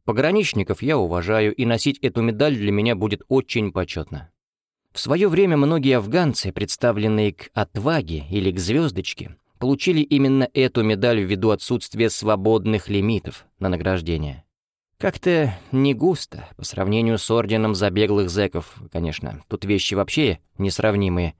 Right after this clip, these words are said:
Но тогда нас с Семеном Палыч двигал. А в этот раз двинули его уже мы. Сема так вообще грамоту только какую-то получил. Или благодарственное письмо. Хрен поймешь, на ней заголовка нет.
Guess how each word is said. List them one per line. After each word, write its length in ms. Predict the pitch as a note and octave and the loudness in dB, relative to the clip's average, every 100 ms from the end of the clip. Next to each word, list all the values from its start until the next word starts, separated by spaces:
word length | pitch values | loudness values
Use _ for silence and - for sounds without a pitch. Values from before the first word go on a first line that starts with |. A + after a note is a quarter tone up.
| _ _ _ _ _ | _ _ _ _ _
Но 260 | G2+ C3 F#3+ | 0 2 2
тогда 420 | F3 D#3 B2+ D#3 | 2 0 2 2
нас 220 | C3+ C3+ | 4 2
с 100 | - | 0
Семеном 560 | - A#2 G#2+ A2+ A#2+ B2 - _ | -2 2 2 2 2 0 -4 _
Палыч 400 | G#2 F2+ F2 D#2 | 0 0 -2 -4
двигал. 420 | E2+ E2+ E2+ D#2+ - _ _ _ _ _ _ _ _ _ | -2 -2 -2 -6 -10 _ _ _ _ _ _ _ _ _
А 160 | - A2 | -2 0
в 40 | |
этот 240 | G3 G#3 G3 | 2 2 2
раз 340 | F#3+ E3+ - | 2 2 -4
двинули 500 | G2+ A2 D3 F3 D#3+ | -2 2 4 4 4
его 360 | D3+ B2+ A2 B2 | 6 6 6 4
уже 300 | A2+ F#2 G#2 | 4 2 2
мы. 360 | G2 F#2 F#2+ - - _ _ _ _ | 2 2 0 -2 -12 _ _ _ _
Сема 340 | - A2+ G#2 G2+ | -6 -2 -2 -2
так 140 | G#2+ | -2
вообще 320 | G2+ G2 - | -2 -2 -6
грамоту 440 | G2+ F#2 F2 E2 - | -4 -2 -2 -4 -6
только 300 | F#2 E2 - | -6 -6 -10
какую-то 360 | F2 F2 E2+ | -8 -6 -6
получил. 440 | - F2+ - - - _ _ _ _ | -6 -8 -8 -12 -14 _ _ _ _
Или 180 | - G#2 | -4 -2
благодарственное 880 | F2+ G#2 G2 G2 F2+ F#2+ - F2+ F#2 | 0 2 2 2 0 -2 -2 -4 -2
письмо. 500 | F2 F#2 - G#2 A2 - _ _ | -4 -6 -2 -2 -2 -6 _ _
Хрен 500 | - - C6+ C6 C6 - | -16 -2 2 2 0 -2
поймешь, 540 | - A3 G#3 G3 B2+ - | 2 4 4 4 0 0
на 100 | A#2 | 0
ней 140 | C3 | 2
заголовка 520 | A2+ C#3+ E3 A2+ - | 2 2 4 2 0
нет. 200 | G#2+ F#2 | -2 -2